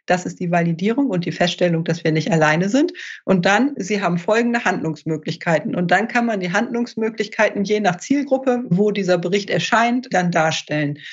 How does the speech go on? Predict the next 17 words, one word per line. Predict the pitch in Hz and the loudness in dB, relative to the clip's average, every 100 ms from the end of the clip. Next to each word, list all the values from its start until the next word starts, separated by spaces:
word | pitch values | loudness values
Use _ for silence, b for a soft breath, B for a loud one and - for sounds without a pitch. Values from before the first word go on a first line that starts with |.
| B B | B B
Und | 196 196 | 2 2
wir | 185 185 | 2 2
wissen | 240 269 277 | 2 2 0
nämlich, | 262 240 240 | 2 0 0
dass | 190 180 | -4 -2
wenn | 196 202 | 0 2
die | |
Menschen | 185 185 180 180 | 2 0 2 2
diese | 175 170 | 2 2
Handlungsmöglichkeiten | 208 202 202 - 190 185 180 185 175 | 2 2 0 0 -2 -2 0 0 2
sehen, | 175 220 220 | 2 2 2
dass | 208 175 | 0 -2
sie | 180 | -2
sich | 180 175 | -2 0
dann | 190 196 | 0 2
weniger | 196 196 185 175 | 0 0 0 0
abwenden, | - - - 156 - 180 220 | -2 -2 -2 -2 -2 -2 -4